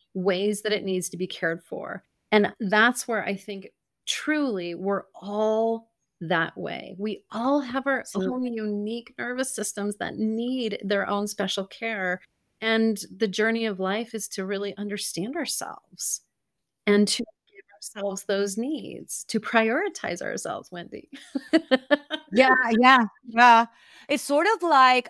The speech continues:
Speaker 2: I brought my little grandson who is so congested. We're trying to figure out, he's only seven weeks old,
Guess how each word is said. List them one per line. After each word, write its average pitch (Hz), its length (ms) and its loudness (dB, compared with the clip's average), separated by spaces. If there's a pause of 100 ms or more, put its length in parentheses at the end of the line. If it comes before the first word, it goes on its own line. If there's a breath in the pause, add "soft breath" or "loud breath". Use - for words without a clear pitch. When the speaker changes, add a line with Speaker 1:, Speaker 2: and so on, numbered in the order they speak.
(140)
Speaker 2:
I 233 80 2
brought 247 320 2
my 277 160 0
little 247 260 0
grandson 220 1160 -4 (120)
who 208 460 -2
is 170 80 -18
so - 380 -14
congested. 175 640 -6
We're 160 80 -8
trying 202 260 -2
to 202 60 -4
figure 185 240 -4
out, 170 160 2
he's 185 180 -4
only 208 200 0
seven 175 400 -2
weeks 165 280 -10
old, 160 240 -4